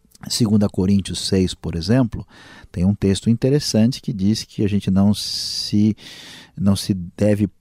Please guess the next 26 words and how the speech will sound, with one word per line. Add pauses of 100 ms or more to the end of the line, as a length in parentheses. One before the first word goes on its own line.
pôr
num
jugo
desigual
com
alguém
que
é
descrente.
Mas,
no
entanto,
esse
texto
não
está (460)
falando
de (140)
casamento.
A
questão, (340)
ah,
que
tá,
ah,
sendo,